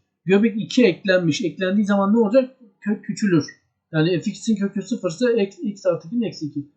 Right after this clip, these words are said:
Kök iki tane küçüldü. Kök nedir? X eksenini kestiği yerdir. Ya da teğet, fark etmez. Bu ne olacak? İki birim sola gidecek.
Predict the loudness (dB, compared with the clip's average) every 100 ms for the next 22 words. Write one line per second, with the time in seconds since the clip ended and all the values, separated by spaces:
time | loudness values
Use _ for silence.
0 | _ -4 -2 -2 0 2 2 0 -4 -2
1 | 0 -2 -4 _ _ -2 2 0 0 -2
2 | -4 -2 -2 0 -4 -6 -2 0 2 2
3 | 0 -4 _ _ _ -12 -10 -8 -8 -6
4 | -6 -6 -8 -6 -6 -6 _ _ -4 2
5 | 4 4 0 -8 _ _ -6 0 2 2
6 | 2 0 0 0 -2 -6